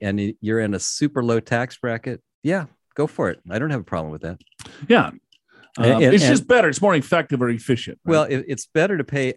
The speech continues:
Speaker 1: outside the tax outside of your retirement account 'cause you get more in the, in the Roth, right? Instead of you do, you do a fifty thousand dollar conversion, right? If you, if you have, if you can pay the tax outside with a non-retirement account, or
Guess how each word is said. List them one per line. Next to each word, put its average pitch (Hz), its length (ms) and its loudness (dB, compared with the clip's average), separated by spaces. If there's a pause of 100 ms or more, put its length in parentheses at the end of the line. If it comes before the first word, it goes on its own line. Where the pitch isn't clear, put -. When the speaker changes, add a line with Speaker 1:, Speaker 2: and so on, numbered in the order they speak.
Speaker 1:
outside 131 760 -4
the 110 80 -10
tax 131 460 -4
outside 139 440 -2
of 170 40 0
your 123 120 0
retirement 107 380 -4
account 123 300 -6
'cause 113 160 -4
you 117 80 -4
get 107 240 -2
more 123 400 0
in 120 140 -2
the, 117 240 -6 (180)
in 110 80 -4
the 110 100 -2
Roth, 117 460 -4
right? 98 360 -6
Instead 117 440 0
of 101 180 -2 (320)
you 113 120 -2
do, 127 180 -2
you 107 120 -6
do 117 120 0
a 101 40 -4
fifty 147 280 -6
thousand 123 320 -2
dollar 107 220 -2
conversion, 123 680 -6 (120)
right? 123 260 -8 (720)
If 98 160 -8
you, 117 300 -4
if 104 180 -2
you 104 80 2
have, 95 220 -4
if 98 160 -10
you 95 60 -8
can 98 80 -6
pay 120 160 0
the 113 120 0
tax 117 380 0
outside 117 420 0
with 117 160 -2
a 92 100 0
non-retirement 117 760 -4
account, 151 320 -8 (280)
or 131 500 2